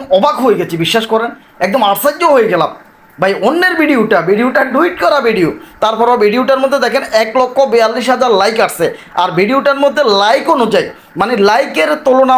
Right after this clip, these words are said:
অনুযায়ী এখানে ভিউটা কম আসছে। কারণ হচ্ছে যে লাইক যদি দেড় লক্ষ আসে, তাহলে ভিডিওটার মধ্যে ভিউ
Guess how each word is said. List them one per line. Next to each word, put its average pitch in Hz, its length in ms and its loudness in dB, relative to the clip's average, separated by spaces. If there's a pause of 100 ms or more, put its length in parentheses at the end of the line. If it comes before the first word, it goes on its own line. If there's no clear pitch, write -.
অনুযায়ী 220 340 2 (340)
এখানে 262 200 2 (120)
ভিউটা 247 320 0 (140)
কম 214 140 2 (100)
আসছে। - 240 -6 (480)
কারণ 196 220 0
হচ্ছে 254 220 -2
যে 262 140 2
লাইক 220 220 0
যদি 277 140 0 (100)
দেড় 226 160 2
লক্ষ 226 140 -4 (100)
আসে, 262 180 0
তাহলে 254 200 2 (100)
ভিডিওটার 254 360 0
মধ্যে 262 240 0
ভিউ 240 120 0